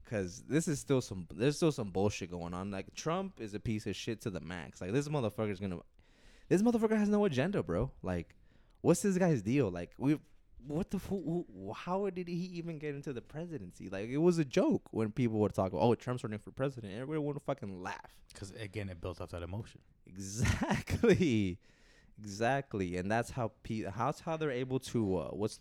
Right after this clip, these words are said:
Speaker 1: to siphon people's, their attention, bro. All emotion. They're playing both sides. So that's why I didn't vote for anybody. I was like, "These
Speaker 2: Mm-hmm.
Speaker 1: motherfuckers ain't gonna benefit me whatsoever." So
Speaker 2: Yeah, uh,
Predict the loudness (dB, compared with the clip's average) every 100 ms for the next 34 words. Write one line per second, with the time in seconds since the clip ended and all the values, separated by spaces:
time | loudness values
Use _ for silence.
0 | -8 -8 -6 -4 -2 -2 -4 -10 -8 -10
1 | -8 -6 -6 -8 -14 -20 _ _ _ _
2 | _ _ _ _ _ _ _ _ -12 0
3 | 0 0 -2 -4 -4 -12 -8 -6 -6 -8
4 | -14 _ _ -10 0 2 4 2 4 2
5 | 0 -8 -8 -6 -6 -6 -4 -4 -4 -2
6 | -2 -4 -10 -10 -10 -12 -16 -20 -20 -20
7 | -18 -10 -8 -6 -8 -12 _ _ _ -20
8 | -20 -20 _ -6 -6 -4 -4 -4 -4 -6
9 | -8 -10 -10 -14 -14 -12 -12 -12 -10 -8
10 | -6 -6 -4 -4 -4 -4 -6 -6 -4 -6
11 | -6 -6 -6 -6 -8 -8 -8 -4 -6 -6
12 | -8 -8 -10 -10 -12 -12 -12 -12 -12